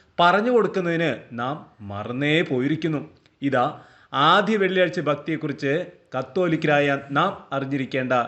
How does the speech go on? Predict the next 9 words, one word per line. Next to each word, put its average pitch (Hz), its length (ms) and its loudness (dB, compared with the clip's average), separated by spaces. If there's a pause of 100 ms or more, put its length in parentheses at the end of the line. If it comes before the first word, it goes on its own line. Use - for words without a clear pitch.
(180)
ചില 123 200 -4 (420)
അഞ്ച് 123 440 -8
കാര്യങ്ങൾ. 98 460 -10 (360)
ഒന്ന്, 160 320 4 (240)
എങ്ങനെയാണ് 202 640 4 (280)
ആദ്യ 180 280 4
വെള്ളിയാഴ്ച 143 460 0
ഭക്തി 123 380 -4 (180)
ആരംഭിച്ചത്? 113 580 -6